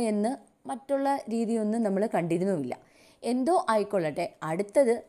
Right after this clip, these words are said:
ജയിൽ നോമിനേഷനാണ്. ജിനോസ് മുസ്തഫ എന്ന ക്യാരക്ടറിനെ വളരെ ഭംഗിയായി ചെയ്യുകയും അതിവിദഗ്ധമായി കൊല ചെയ്യുകയും ചെയ്ത് ഇപ്പോഴും കൊലയാളി പിടികൊടുക്കാതിരിക്കുകയും ചെയ്യുന്ന പ്രകടനം കാഴ്ചവെച്ച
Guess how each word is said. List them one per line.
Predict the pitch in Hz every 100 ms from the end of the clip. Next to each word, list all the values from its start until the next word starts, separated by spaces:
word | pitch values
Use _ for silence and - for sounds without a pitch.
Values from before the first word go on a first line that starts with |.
| _
ജയിൽ | 151 175 160 165
നോമിനേഷനാണ്. | 185 185 196 185 - 151 151 - _ _ _ _ _ -
ജിനോസ് | 208 254 294 359 339
മുസ്തഫ | 311 320 320
എന്ന | 302 285 311 381 - _ _
ക്യാരക്ടറിനെ | 190 185 220 220 233 226 262 196
വളരെ | 147 143 170 208 269
ഭംഗിയായി | 269 285 269 262 262
ചെയ്യുകയും | 240 226 180 160 180 -
അതിവിദഗ്ധമായി | 160 165 196 156 190 202 - 311 277 240 254
കൊല | 254 185 208
ചെയ്യുകയും | 247 233 214 220 240
ചെയ്ത് | 202 160 143 311 - - -
ഇപ്പോഴും | 262 - 311 269 226 254
കൊലയാളി | 339 214 202 214 202 185 233
പിടികൊടുക്കാതിരിക്കുകയും | 214 196 226 202 202 196 180 165 190 202
ചെയ്യുന്ന | 190 156 180
പ്രകടനം | 240 220 180 170 196
കാഴ്ചവെച്ച | 185 147 156 170 139 -